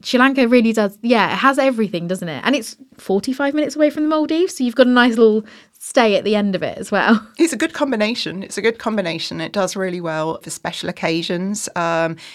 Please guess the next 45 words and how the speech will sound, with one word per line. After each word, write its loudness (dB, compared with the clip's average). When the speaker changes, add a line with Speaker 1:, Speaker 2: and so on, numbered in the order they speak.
Speaker 2:
you -6
know, -4
somebody -8
looking -8
for -10
that -4
complete -8
blend 2
of -8
sort -6
of -10
ultimate -2
R 0
and -6
R, -2
but -6
actually -6
an -6
adventure -6
at -6
the -8
same -6
time. -6
So -4
you -4
can -6
pack -10
a -4
lot -4
into -10
a -6
two-week -8
trip, -10
I -10
have -12
to -10
say. -8
Speaker 1:
So 2
where 4
else, 0
other 2
than 0
sort -4
of, -14
we've, -2